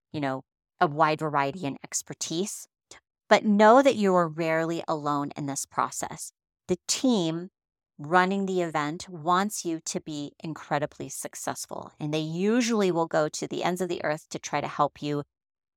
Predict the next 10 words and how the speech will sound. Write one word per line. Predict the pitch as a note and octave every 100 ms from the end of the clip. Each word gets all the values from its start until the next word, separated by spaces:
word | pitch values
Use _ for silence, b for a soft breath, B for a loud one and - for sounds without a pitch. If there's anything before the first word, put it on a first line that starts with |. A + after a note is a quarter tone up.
| _ _ _
get | G#3 G#3+ G#3+
what | G#3+ G3+
you | F#3
need | E3+ D#3+
in | D#3 D3
order | C#3+ C#3+
to | - D3
make | C#3 -
that | B2+ A#2+
happen. | - B2+ - - -